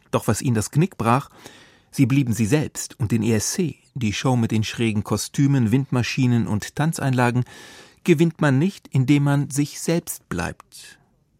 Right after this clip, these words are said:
Unsere Zunge hakt bei der Wortfolge, „indem man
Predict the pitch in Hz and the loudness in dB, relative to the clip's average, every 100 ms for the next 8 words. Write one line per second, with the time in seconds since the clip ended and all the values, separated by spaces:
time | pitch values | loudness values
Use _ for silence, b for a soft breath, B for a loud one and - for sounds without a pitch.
0 | _ 120 117 110 - 135 180 165 - 147 | _ -4 -2 -4 -2 -2 -2 -4 -6 -8
1 | - - 101 98 107 120 - 127 113 117 | -6 -4 -2 0 0 0 0 0 2 0
2 | B B B - 123 110 131 127 117 | B B B -4 0 2 2 2 -2